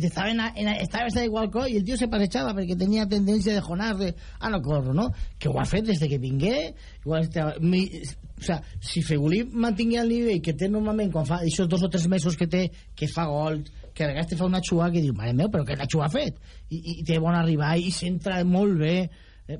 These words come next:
no té res que veure en Barragán quan s'entra, vull dir, seria un jugador espectacular, lo que no ho manté en el temps. I ara sí que manté una, una agressivitat.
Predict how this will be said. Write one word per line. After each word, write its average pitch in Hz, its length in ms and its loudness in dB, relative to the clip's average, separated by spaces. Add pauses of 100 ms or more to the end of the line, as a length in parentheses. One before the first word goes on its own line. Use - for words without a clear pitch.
(120)
no 160 160 2
té 165 140 -2
res 180 100 0
que 196 160 2
veure 196 160 2
en 175 80 -4
Barragán 170 420 0
quan 180 220 2
s'entra, 180 240 2
vull 180 140 2
dir, 160 80 0 (260)
seria 131 400 0
un 185 160 4
jugador 175 220 2
espectacular, 233 680 -4
lo 151 240 0
que 147 140 -6
no 135 80 -4
ho 151 40 2
manté 226 380 2
en 254 80 0
el 170 160 2
temps. 202 240 2 (320)
I 107 160 -6
ara 139 80 -2
sí 175 160 -4
que 247 80 0
manté 202 340 2
una, 160 340 2
una 143 220 2
agressivitat. 147 680 0